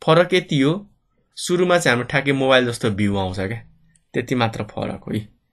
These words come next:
र तल हाम्रो यो बटनहरू चाहिँ एक्स्ट्रा आइदिन्छ। तल हेर्नु त स्क्रिनमा, तलको स्क्रिनमा हेर्नु होला है। हाम्रो यो जुन बटन छ नि, ब्याक गर्ने बटन, सर्च गर्ने कोटाना, यो थोरै चाहिँ हाम्रो फरक आउँछ,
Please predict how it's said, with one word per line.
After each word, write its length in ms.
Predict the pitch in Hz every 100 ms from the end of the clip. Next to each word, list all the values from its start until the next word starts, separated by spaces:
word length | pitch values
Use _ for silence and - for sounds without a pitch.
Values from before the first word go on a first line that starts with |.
| _ _ - _ -
र 40 |
तल 340 | 127 160 170 170
हाम्रो 320 | 101 104 113
यो 320 | 117 143 - _ _ _ _ 120
बटनहरू 560 | 117 139 139 107 98
चाहिँ 160 | 104 117
एक्स्ट्रा 320 | - - 104
आइदिन्छ। 340 | 95 98 95 110 - _ _ _ -
तल 180 | 123 107
हेर्नु 260 | 92 98
त 80 | 101
स्क्रिनमा, 480 | 110 - 110 104 151 - _ _ _ _ _ _ _ _ _ _ _ _ _ _ - _ _ _ _ -
तलको 340 | 143 147 147 147
स्क्रिनमा 360 | - 143 127
हेर्नु 240 | 95 98 104
होला 200 | 95 95
है। 220 | 139 - - -
हाम्रो 420 | - - 107 113
यो 60 | 117
जुन 240 | 120 117
बटन 340 | 113 117 131 127
छ 60 |
नि, 300 | 139 113 147 - _ _ _ _ _ 107
ब्याक 260 | 123 123
गर्ने 280 | - 113 113
बटन, 480 | 107 110 120 113 113
सर्च 380 | - 117 113 117
गर्ने 280 | 113 110
कोटाना, 500 | 107 117 110 110 113 147 - - - - -
यो 40 |
थोरै 320 | - 180 190
चाहिँ 200 | 185 123
हाम्रो 220 | 110 110 -
फरक 360 | 117 113 113
आउँछ, 280 | 104 101